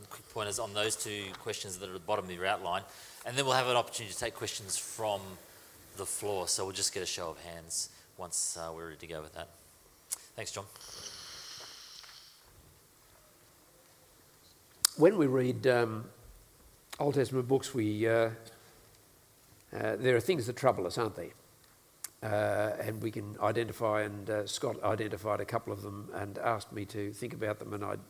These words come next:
Speaker 2: didn't think about them as much as I should have, but I'll try and think about them. Uh, one of them, of course, is the degree of violence.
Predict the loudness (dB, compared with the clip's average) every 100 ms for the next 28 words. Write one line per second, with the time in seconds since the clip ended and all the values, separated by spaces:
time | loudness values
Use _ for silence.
0 | -12 -10 -10 -8 -8 -6 -6 -6 -8 -10
1 | -8 -8 -8 -8 -8 -6 -8 -10 -14 -20
2 | -18 -16 -18 -18 -18 -2 2 2 0 -2
3 | 0 0 -2 -4 -2 -4 -4 -12 -14 -20
4 | -20 -20 -2 4 4 2 -6 4 6 6
5 | 2 0 -2 -2 2 2 0 -2 0 0
6 | -2 0 0 0 -2 -2 2 2 2 4
7 | 2 2 -4 -8 -8 -8